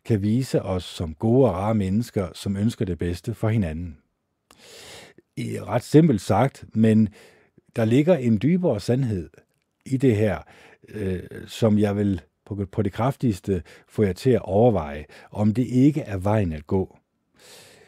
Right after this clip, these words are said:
Alle mennesker har mulighed for at læse Bibelen. Den ligger frit tilgængeligt, øh, på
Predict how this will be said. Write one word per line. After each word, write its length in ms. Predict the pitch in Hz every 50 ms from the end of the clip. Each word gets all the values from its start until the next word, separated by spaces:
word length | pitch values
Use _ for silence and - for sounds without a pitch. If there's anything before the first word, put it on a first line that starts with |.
| _ _ _ _ _ _ _ _ _ _ -
Alle 260 | - 107 123 160 175
mennesker 540 | 170 151 123 110 110 123 123 - - 127 110
har 120 | 87 101
mulighed 400 | 95 95 98 107 113 113 104 95
for 160 | 90 - 104 90
at 60 | 82
læse 240 | 85 85 90 - -
Bibelen. 460 | 90 85 78 - - 82 78 76 - -
Den 100 | 101 101
ligger 260 | 101 98 85 87 80 -
frit 300 | _ - 95 90 - - _
tilgængeligt, 600 | - 92 - 92 90 87 82 78 76 73 _ -
øh, 240 | 82 82 80 80 78
på 320 | - - - 85 80 -